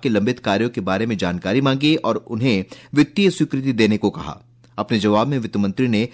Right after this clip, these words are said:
सभी कार्यों के नियमानुसार होने की बात कही। वित्त मंत्री के जवाब से असंतुष्ट कांग्रेस सदस्यों ने नारेबाजी करते हुए सदन से बहिर्गमन कर दिया।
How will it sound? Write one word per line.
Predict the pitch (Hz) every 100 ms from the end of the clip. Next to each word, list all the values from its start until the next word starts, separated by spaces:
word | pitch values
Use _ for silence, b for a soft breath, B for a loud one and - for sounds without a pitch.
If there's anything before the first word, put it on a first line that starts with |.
| B -
सभी | - 139 180
कार्यों | 143 135 147 -
के | 160 170 113
नियमानुसार | 120 127 127 - 143 147
होने | 110 107
की | 107 101
बात | 90 85
कही। | - 78 - b b 120
वित्त | 120
मंत्री | 135 131 - 165
के | 151
जवाब | 113 104 117
से | - 147
असंतुष्ट | 113 110 104 139 -
कांग्रेस | 143 104 101 98
सदस्यों | 95 98 - 135
ने | 95 95 B B B
नारेबाजी | 117 127 160 165 151 156
करते | 151 131 -
हुए | 131 107
सदन | 107 113 131
से | - 95 87 - 101
बहिर्गमन | 120 113 101 90
कर | 87 85
दिया। | 92 80